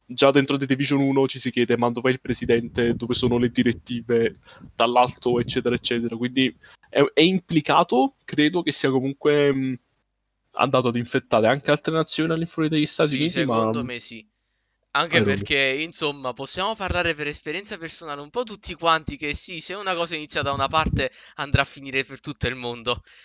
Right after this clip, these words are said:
Speaker 2: Effettivamente l'intro di The
Speaker 1: Eh.
Speaker 2: Division nel duemilaventi ti colpisce in un modo diverso, <laughs> diciamo così.
Speaker 1: No, raga, sarò onesto quando vi dico che non solo l'intro, ma cazzo, tutto il gioco di The Division giocato nel duemilaventi.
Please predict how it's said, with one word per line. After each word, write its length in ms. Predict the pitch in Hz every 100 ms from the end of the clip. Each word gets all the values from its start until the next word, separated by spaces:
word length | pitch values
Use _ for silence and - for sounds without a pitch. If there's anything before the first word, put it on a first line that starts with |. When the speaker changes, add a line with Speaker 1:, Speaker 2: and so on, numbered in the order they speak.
| - - -
Speaker 2:
Effettivamente 880 | 156 - 156 202 220 214 175 165
l'intro 380 | 156 196 214 214
di 100 | 185
The 120 | 165
Speaker 1:
Eh. 20 | 156
Speaker 2:
Division 600 | 139 139 - 180 170 165 151 147
nel 160 | 151
duemilaventi 800 | 147 156 185 196 156 156 156 -
ti 120 | 131 143
colpisce 500 | 143 - 156 - 151
in 80 |
un 100 | 151
modo 240 | 151 160 156
diverso, 540 | 143 131 127 - 156
<laughs> 520 | 156 170 - - 254
diciamo 480 | - 170 - 165 175
così. 360 | 170 165 - 156 - - _ _ _ _ _ _ -
Speaker 1:
No, 160 | 143
raga, 440 | 139 147 135 131 131
sarò 260 | 147 139
onesto 500 | 139 135 175 - 147
quando 260 | 135 139 139
vi 100 | 127
dico 200 | 131 131
che 120 | 131
non 160 | 127 156
solo 300 | - 185 160
l'intro, 380 | 143 143 139
ma 160 | 127 123
cazzo, 460 | 131 139 - 127 _
tutto 460 | - 160 - - 160
il 140 | 156
gioco 380 | 139 143 147 139
di 120 | 131
The 140 | 123 135
Division 680 | 139 127 135 131 127 127
giocato 440 | 127 143 139 151 147
nel 180 | 139 139
duemilaventi. 1300 | 135 143 156 156 127 139 131 - 127 123 120 120